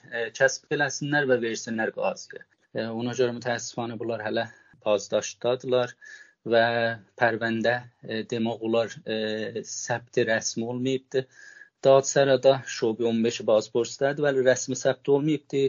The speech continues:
heç günə vəkil eləyənmir. Varid olsun və dixalət eləsin pərvəndədə və, ə, feylən ixtiyar-, ə, ixtiyarat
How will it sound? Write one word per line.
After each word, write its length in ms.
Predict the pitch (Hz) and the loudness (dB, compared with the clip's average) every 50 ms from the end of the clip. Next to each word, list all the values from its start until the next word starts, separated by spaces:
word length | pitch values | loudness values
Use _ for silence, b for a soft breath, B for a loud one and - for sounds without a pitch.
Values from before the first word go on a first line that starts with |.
| 131 131 | -2 0
heç 240 | 127 127 131 - - - | 0 0 0 0 -2 -4
günə 240 | - 123 123 123 120 | -2 0 0 0 0
vəkil 460 | 110 120 123 110 - - - 131 131 - | 4 4 4 4 4 4 2 2 4 4
eləyənmir. 640 | - 127 120 123 123 123 135 143 151 156 156 147 - _ _ _ _ | 2 0 0 0 0 -2 0 0 0 0 0 -2 -6 _ _ _ _
Varid 440 | 131 151 147 147 143 151 147 139 | 4 6 6 6 6 4 4 2
olsun 320 | 151 147 139 135 - 147 143 | 2 2 2 2 0 0 0
və 80 | 147 | 0
dixalət 560 | 135 - 147 - - 151 143 139 143 143 - - | 0 -2 -4 -2 0 2 2 2 2 0 0 0
eləsin 380 | 143 143 139 131 - 147 143 - | -2 -2 -2 -4 -4 -6 -4 0
pərvəndədə 600 | 147 143 135 139 143 147 147 147 143 139 147 143 | 0 0 0 0 -2 -2 0 0 0 2 2 2
və, 160 | 143 143 143 139 143 139 139 139 117 - - | 2 2 2 2 0 -2 -4 -8 -12 -14 -6
ə, 160 | 135 127 127 123 123 | -2 -2 -2 -2 -4
feylən 500 | - - 127 127 123 120 127 131 131 131 - - 104 | -2 2 4 4 4 4 2 0 -2 -4 -6 -10 -16
ixtiyar-, 560 | - - - - - 127 120 117 120 120 123 | -16 -16 -14 -4 2 2 4 4 2 0 -2
ə, 160 | - 120 117 117 117 113 113 113 113 113 113 - | -4 -6 -4 -4 -4 -4 -6 -8 -10 -10 -12 -12
ixtiyarat 520 | - - - - - 120 113 113 120 117 | -14 -16 -8 -2 0 0 2 2 0 -4